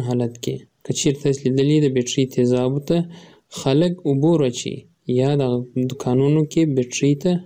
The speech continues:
خلک اوبه ورچوي، نو دا چې دي برق تولیدوونکي دي. او هغه په کوم حالت کې؟ په اوبلن حالت کې.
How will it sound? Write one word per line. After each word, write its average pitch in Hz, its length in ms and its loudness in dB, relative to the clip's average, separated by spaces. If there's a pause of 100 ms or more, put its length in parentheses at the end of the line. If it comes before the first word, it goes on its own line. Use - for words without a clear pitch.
(120)
خلک 135 300 2
اوبه 135 200 2
ورچوي، 127 440 0
نو 123 60 2 (100)
دا 139 140 2
چې - 100 -6 (120)
دي 165 80 4 (140)
برق 139 160 -2 (100)
تولیدوونکي 120 720 0
دي. 117 80 -6 (880)
او 131 60 2 (140)
هغه 123 200 0
په - 120 -4
کوم 123 180 -2
حالت 160 260 0
کې؟ 190 180 2
په - 120 -2
اوبلن 120 380 0
حالت 110 320 -4
کې. - 120 -6